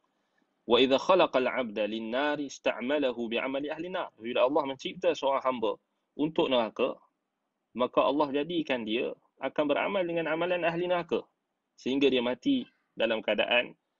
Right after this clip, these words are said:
beramal dengan amalan ahli neraka, maka dia dimasukkan disebabkan amalan tersebut ke dalam neraka, wal iyadu billah. Maka kata Imam, uh, apa,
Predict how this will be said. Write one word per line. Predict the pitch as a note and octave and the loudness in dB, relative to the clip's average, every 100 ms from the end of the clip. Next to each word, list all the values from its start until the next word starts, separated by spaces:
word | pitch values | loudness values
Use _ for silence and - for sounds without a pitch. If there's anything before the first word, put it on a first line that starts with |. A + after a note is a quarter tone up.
| _ - | _ -6
beramal | A2+ A2 D#3+ D3 | -2 0 0 0
dengan | C3 G#2+ | -2 -2
amalan | B2 A#2 A2+ | -2 -2 -2
ahli | A2 A2+ A2 | -4 -6 -4
neraka, | G#2+ G#2+ - G#2+ - | -4 -4 -4 -4 -4
maka | G2+ - G2+ | -10 -6 -4
dia | G2+ | -2
dimasukkan | G#2 G#2 - F#3+ - C3 A#2 | -2 -6 -2 -2 2 0 0
disebabkan | A2+ G#2+ A2 - G#2+ | -4 -2 -2 0 -2
amalan | G#2 G#2 G#2 | -2 -2 -4
tersebut | G2+ - A2 C3+ | -6 -8 -6 -4
ke | - | -2
dalam | G2+ - B2 | 0 0 -2
neraka, | A2 G#2+ C3 C3 | -2 -2 -2 0
wal | A#2 G#2 | 0 0
iyadu | G#2 G#2 F#2+ | 0 -2 -2
billah. | F#2+ G2 G2 F#2 F#2 - | -12 -8 -8 -8 -10 -10
Maka | G2+ - D#3+ G3+ _ _ _ _ | -10 0 0 0 _ _ _ _
kata | A2 A#2+ | -4 0
Imam, | A2+ C#3 B2+ | 2 4 4
uh, | G#2 - A2 G#2+ G#2+ G#2 A1+ A1+ A1 G1+ G1+ G1+ - - | 2 2 4 4 4 2 2 0 -2 -2 -2 -2 -4 -6
apa, | - | -2